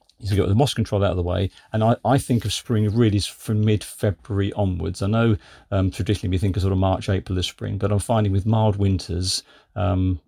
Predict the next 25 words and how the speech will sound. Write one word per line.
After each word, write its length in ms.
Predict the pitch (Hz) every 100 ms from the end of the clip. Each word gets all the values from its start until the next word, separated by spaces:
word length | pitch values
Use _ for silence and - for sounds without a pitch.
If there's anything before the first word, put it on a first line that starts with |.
| _
and 160 | 101 92
the 40 |
maritime 500 | 98 101 95 101 92
climate 340 | - 98 92
that 80 | -
we've 220 | 110 92
got, 420 | - 90 - - - - _
grass 540 | - 110 107 104 - - _ _ _ _ _ -
tend 340 | - 165 143
to 100 | -
stop 240 | - 104 113
growing 320 | 107 98 98
probably 400 | - 104 95 95
in 100 | 95
January, 540 | 101 110 98 92 92 -
and 120 | 101
it 80 | -
starts 440 | - 123 113 104
to 120 | -
want 300 | 95 117 104
to 80 | -
grow 220 | 90 92
again 280 | 90 98 92
in 60 | 92
February 580 | - 98 98 92 92